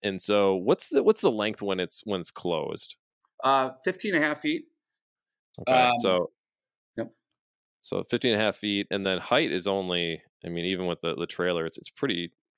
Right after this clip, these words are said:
Speaker 1: pretty short. Are we talking, I think it's about, what, six feet or so?
Speaker 2: Because it fits in a standard garage, we're right around, um, six eight in, in the towable unit.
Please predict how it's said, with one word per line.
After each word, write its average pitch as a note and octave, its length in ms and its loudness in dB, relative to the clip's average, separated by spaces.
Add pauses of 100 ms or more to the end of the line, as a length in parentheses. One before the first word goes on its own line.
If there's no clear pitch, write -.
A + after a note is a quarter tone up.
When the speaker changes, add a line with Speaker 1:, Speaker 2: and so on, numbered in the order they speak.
(540)
Speaker 1:
pretty G2 160 -2
short. C2 420 -6
Are E2 60 -2
we E2+ 80 -6
talking, F2+ 380 -2
I F2 100 -2
think G2 140 -6
it's F#2 100 -8
about, - 260 -6
what, - 160 -10
six - 240 -8
feet G2 180 -8
or G#2 60 -4
so? A#2+ 340 -6 (160)
Speaker 2:
Because C#3 220 2
it C#3 80 -6
fits F#3 200 0
in D#3+ 80 0
a C3 40 -4
standard C3+ 340 -2
garage, A2 520 0
we're A2 260 0
right A#2 200 0
around, A2+ 600 -2
um, G2+ 540 -2
six - 520 -4 (220)
eight G2+ 300 -4 (400)
in, A#2 180 -2
in A#2+ 120 0
the A2 60 -2
towable G2+ 360 0
unit. F2+ 300 -8